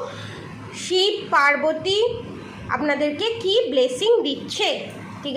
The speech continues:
আছে? এই কার্ডের ওপরে গ্রিন কালার, আপনারা এখানে যে মেসেজ আসছে, আপনাদের হার্টে অনেকের পেন হয়, আপনারা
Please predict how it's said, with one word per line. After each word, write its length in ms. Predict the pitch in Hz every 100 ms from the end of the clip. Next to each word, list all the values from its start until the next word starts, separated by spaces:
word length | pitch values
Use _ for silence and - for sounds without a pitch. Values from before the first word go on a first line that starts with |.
| 320
আছে? 180 | 440 427 - - - -
এই 80 | 330 359
কার্ডের 300 | 320 269 311 311
ওপরে 240 | 311 330 349 - -
গ্রিন 260 | 294 294 302
কালার, 340 | 302 311 330 339 339 - - - - 262
আপনারা 420 | 339 339 339 359 359 349 311 269
এখানে 220 | 285 339
যে 100 | 320 339 285 202 233
মেসেজ 320 | 269 294 349 339
আসছে, 240 | 294 - 349 - - - -
আপনাদের 340 | 269 320 330 381 -
হার্টে 500 | - 285 285 294 381 392 320
অনেকের 320 | 320 320 349 339
পেন 200 | 311 294 262
হয়, 200 | 247 226 - - - - - - -
আপনারা 300 | 240 311 311